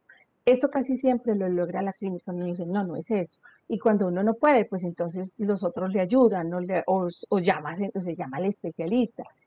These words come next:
Entonces, no pasa. Ese es el primero. Entonces, rechazamos esa hipótesis diagnóstica inicial y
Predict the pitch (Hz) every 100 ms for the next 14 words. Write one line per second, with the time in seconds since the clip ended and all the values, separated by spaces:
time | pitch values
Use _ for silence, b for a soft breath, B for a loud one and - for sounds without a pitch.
0 | _ 226 214 196 185 - - 202 190 185
1 | 180 - - 247 269 226 220 214 185 175
2 | 151 - _ - 185 196 - 208 190 180
3 | 165 220 226 233 233 226 220 220 220 220
4 | 214 208 208 208 196 202 - 208 202 208
5 | 220 185 - b b _ _ 196 175